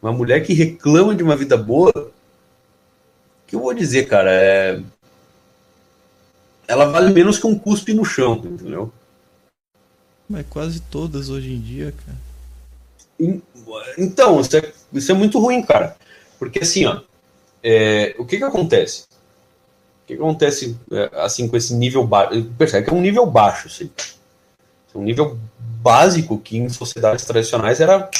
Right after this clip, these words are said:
Speaker 1: rapidamente resolvido pela educação da própria mãe para com a filha.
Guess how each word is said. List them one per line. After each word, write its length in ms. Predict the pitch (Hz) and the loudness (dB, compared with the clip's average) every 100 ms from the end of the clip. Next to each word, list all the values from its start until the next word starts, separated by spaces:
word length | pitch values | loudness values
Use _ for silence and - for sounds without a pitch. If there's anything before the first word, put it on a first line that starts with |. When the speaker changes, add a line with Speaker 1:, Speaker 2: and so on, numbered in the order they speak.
| - - | -6 -2
Speaker 1:
rapidamente 540 | 113 117 143 139 139 | 2 2 0 -2 -2
resolvido 420 | 143 160 127 127 | -4 -4 -6 -6
pela 160 | - 151 | -2 -2
educação 440 | 151 - 160 165 | -2 -4 -2 -2
da 100 | 170 | -4
própria 340 | 170 170 175 190 | -2 0 2 4
mãe 260 | 135 131 | 4 2
para 200 | 127 - 147 | -2 -8 -4
com 120 | 160 | -4
a 60 | |
filha. 360 | - 123 110 | -4 -4 -6